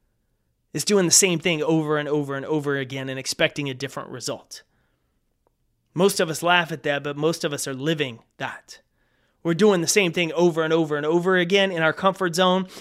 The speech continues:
choosing fear, and then we're expecting to get just different results handed to us. If you want different, you have to do different. If you want more, you have to become more.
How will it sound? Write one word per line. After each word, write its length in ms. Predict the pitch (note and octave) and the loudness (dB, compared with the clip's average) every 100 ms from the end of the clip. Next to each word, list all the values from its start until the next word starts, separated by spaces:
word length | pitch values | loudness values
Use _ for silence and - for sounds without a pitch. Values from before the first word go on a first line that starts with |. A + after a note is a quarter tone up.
| - - | -10 -2
choosing 420 | G#3 G3 F#3 F3 | 0 2 2 0
fear, 300 | - G3 F#3 | 0 2 2
and 100 | E3 | 2
then 120 | E3+ | 0
we're 100 | E3+ | 0
expecting 480 | E3 - F#3+ F#3+ E3 | 0 2 2 2 -2
to 100 | D3 | 0
get 280 | D3+ E3+ D3+ | 0 0 -2
just 200 | E3 - | -4 0
different 360 | E3 E3+ D3 | -2 -2 -6
results 340 | C#3 D3+ C3+ - | -4 -2 -2 -2
handed 320 | D3+ B2 - | -4 -4 -10
to 160 | - | -14
us. 300 | - - - - _ _ _ _ _ _ _ _ _ - | -18 -20 -20 -20 _ _ _ _ _ _ _ _ _ -16
If 100 | B2+ | -6
you 100 | D#3+ | 2
want 240 | F3+ G3+ | 4 4
different, 440 | E3+ G3+ A3+ A3 D#3+ | 4 4 4 0 -2
you 100 | F3 | -4
have 140 | E3+ | -4
to 100 | E3 | -6
do 260 | C3+ D#3 C#3+ | -4 -4 -6
different. 520 | A#2+ - - - - _ _ _ | -10 -18 -20 -20 -20 _ _ _
If 180 | D#3+ C#3+ | -8 -4
you 120 | F3 | 0
want 260 | E3 G#3 G3+ | 4 4 6
more, 240 | G3+ A#3 | 6 8
you 200 | F#3+ F#3 | 6 2
have 200 | F3 F3+ | 0 0
to 140 | - E3+ | 0 2
become 440 | D#3 - D#3 C#3+ | 0 -2 -6 -6
more. 380 | B2+ B2 - | -8 -14 -20